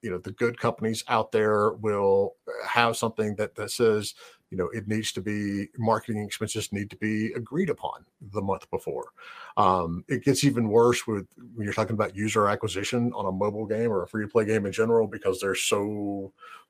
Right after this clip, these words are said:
much of it that has to go in there. Um, but yes, in general,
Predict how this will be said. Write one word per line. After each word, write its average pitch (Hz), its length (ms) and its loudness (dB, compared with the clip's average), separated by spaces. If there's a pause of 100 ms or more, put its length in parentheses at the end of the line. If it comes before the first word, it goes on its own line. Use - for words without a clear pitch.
much 92 480 0
of 120 120 6
it 127 100 -2
that 120 100 -2
has 127 200 -2
to - 80 -6
go 127 200 2
in 135 120 -2
there. 143 280 -2 (400)
Um, 101 560 2
but 123 340 4
yes, - 380 -4
in 143 180 -2
general, 135 720 4